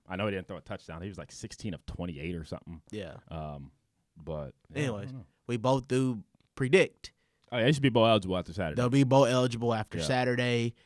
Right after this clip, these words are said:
Speaker 2: which is still the
Speaker 1: They're a four-point
Speaker 2: progress.
Speaker 1: favorite.
Speaker 2: Yeah.
Speaker 1: First time they're a favorite against an A C C team on the road all year.
Speaker 2: That is true. So, uh, that's just where they're at right now. So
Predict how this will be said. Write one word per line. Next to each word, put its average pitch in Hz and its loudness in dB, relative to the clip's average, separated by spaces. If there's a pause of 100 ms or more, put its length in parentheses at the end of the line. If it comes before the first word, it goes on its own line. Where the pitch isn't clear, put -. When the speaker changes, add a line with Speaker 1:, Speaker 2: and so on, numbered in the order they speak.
(240)
Speaker 2:
which 123 -4
is 101 -10
still 123 0 (280)
the 113 -8
Speaker 1:
They're 110 -8
a 127 0
four-point 127 6
Speaker 2:
progress. 127 4
Speaker 1:
favorite. 87 0 (200)
Speaker 2:
Yeah. 107 -6
Speaker 1:
First 113 2
time 104 -2
they're 98 -2
a - -8
favorite 95 -2
against 90 -6
an 87 -4
A 87 -6
C 82 -12
C 92 -8
team 87 -8
on 82 -6
the 78 -8
road 85 -2
all 76 -8
year. 76 -10
Speaker 2:
That 101 -10
is 110 -6
true. 147 0
So, 110 -2
uh, 87 -8 (420)
that's 107 -8
just 120 -6
where 127 -2
they're 131 -2
at 123 -2
right 131 -2
now. 131 -2
So 113 -2